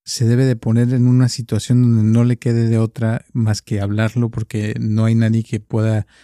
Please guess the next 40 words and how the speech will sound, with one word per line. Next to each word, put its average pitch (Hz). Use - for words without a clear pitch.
traducirle 113
o 104
que 104
le 107
ayude, 110
¿no? 135
Si 120
quiere 131
iluminarse 120
o 110
tener 113
una 123
experiencia 117
así 113
religiosa, 110
como 110
dicen, 131
se 117
tiene 123
que 131
ir 143
a 151
un 151
lugar 139
donde 110
no 117
le 131
quede 131
otra, 131
que -
no 113
lo 123
dejen 131
escaparse 117
y 123
que -
tenga 120
que 120
enfrentar 113
sus 110